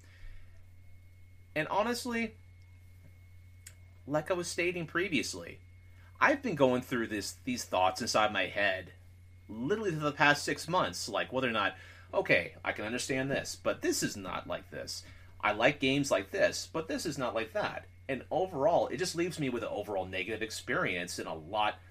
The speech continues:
more disappointment than happiness in regards to how much I've gone through and played The Last of Us Part Two.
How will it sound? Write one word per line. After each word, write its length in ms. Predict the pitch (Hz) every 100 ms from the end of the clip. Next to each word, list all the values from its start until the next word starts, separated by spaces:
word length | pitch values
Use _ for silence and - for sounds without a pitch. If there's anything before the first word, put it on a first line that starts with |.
| -
more 120 | - 104
disappointment 760 | 110 107 - 135 185 92 92
than 100 | 95
happiness 580 | 87 139 165 87 85 87
in 140 | 107
regards 480 | 98 92 92 95 -
to 280 | - 101 90 - - - - - - - - - -
how 200 | 107 101
much 300 | 98 101 -
I've 280 | 98 95 90
gone 280 | 113 104 98
through 320 | - 101 92
and 120 | 90
played 260 | 139 147 117
The 60 |
Last 260 | 90 85 -
of 80 | 95
Us 60 |
Part 280 | - 104 -
Two. 340 | - 170 -